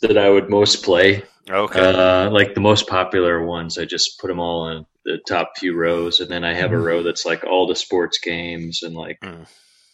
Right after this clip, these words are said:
Speaker 1: you know, all the other, you know, I just kinda tried to genreify it,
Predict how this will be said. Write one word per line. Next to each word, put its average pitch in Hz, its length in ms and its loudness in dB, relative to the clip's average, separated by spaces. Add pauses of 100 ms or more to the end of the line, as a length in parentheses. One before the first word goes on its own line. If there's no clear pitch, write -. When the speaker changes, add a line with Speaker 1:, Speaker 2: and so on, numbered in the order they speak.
(160)
Speaker 1:
you 80 160 -8
know, 78 140 -6
all 80 220 -2
the 80 400 -2
other, 80 240 0
you 80 140 -4
know, 78 120 -4
I 78 60 -4
just 80 220 -4
kinda 92 220 0
tried 82 260 0
to 78 220 0 (300)
genreify 87 720 2
it, 80 160 0